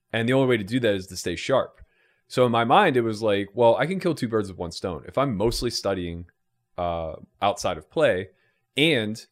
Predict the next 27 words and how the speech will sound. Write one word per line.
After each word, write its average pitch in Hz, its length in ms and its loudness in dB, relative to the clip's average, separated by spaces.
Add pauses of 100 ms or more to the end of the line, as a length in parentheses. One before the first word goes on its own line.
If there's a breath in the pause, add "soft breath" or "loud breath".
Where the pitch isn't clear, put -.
(400)
I 113 100 2
have 120 120 4
an 107 100 -4
interest 104 380 -4
in 98 200 -8
business 87 420 -6
and 90 180 -12
helping 87 340 -6
and 82 120 -12
teaching 82 400 -10
and 82 100 -12
all 85 80 -6
this - 160 -12
other 117 160 -2
stuff, - 380 -10 (380)
why 117 140 6
don't 135 160 2
I 123 100 4
just, 113 260 -2
like, 95 200 0
shift - 540 -4
my 98 180 -2
downtime 87 640 -4 (100)
into 95 160 -8
focusing 87 420 -8
on 73 140 -12
that? 95 260 -8